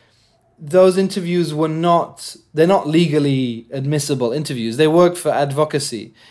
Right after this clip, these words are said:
because they pulled out a lot of information, but we were really collaborating in that space. You know, we were using sounds and tones and mouthing sounds with our no-, uh, our mouths and, and using objects around us and playing sound effects from films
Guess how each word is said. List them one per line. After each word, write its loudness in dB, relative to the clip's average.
because 0
they 0
pulled 2
out 4
a -2
lot 0
of -4
information, -4
but -6
we 2
were 6
really 6
collaborating 2
in -6
that -8
space. -2
You -4
know, -4
we -2
were -2
using -2
sounds -4
and -10
tones 0
and -4
mouthing -4
sounds -6
with -8
our -2
no-, -2
uh, -2
our -4
mouths -2
and, -8
and -6
using 0
objects 2
around 0
us 0
and -6
playing -2
sound 0
effects 0
from -6
films -4